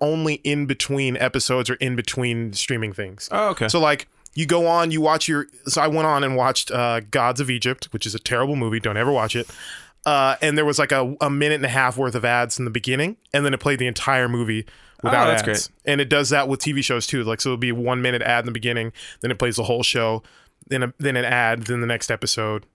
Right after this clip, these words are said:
Speaker 2: Oh, okay.
Speaker 1: So I think it's a, it's a good compromise for people who can't stand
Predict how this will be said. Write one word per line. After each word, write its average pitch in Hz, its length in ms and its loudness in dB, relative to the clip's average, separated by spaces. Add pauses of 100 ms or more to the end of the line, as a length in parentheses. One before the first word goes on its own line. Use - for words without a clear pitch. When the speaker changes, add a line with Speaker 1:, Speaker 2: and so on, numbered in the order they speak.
(120)
Speaker 2:
Oh, - 60 -2
okay. 117 300 -6
Speaker 1:
So 175 220 2 (180)
I 185 140 4
think 226 180 0
it's 220 160 2
a, 180 180 2
it's 165 120 0
a 175 60 2
good 147 260 -2
compromise 131 960 2 (540)
for 147 140 0
people 175 280 0
who 156 140 0
can't 143 320 0
stand 139 580 0